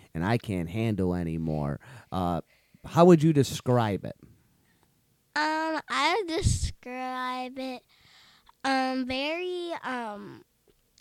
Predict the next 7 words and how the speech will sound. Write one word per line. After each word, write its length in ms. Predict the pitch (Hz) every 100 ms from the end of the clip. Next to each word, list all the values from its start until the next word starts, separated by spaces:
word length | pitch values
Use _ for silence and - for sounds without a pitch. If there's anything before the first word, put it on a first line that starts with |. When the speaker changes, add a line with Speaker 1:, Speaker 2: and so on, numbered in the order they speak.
| -
Speaker 2:
it 260 | 285 302 262 _ _ _ _ _ _ _ _ -
tastes 500 | 330 359 403 - -
like 220 | 349 349
it 180 | 311 240
wasn't 360 | 269 294 302
completely 500 | 277 254 262 262 214
fully 400 | 220 - 220 220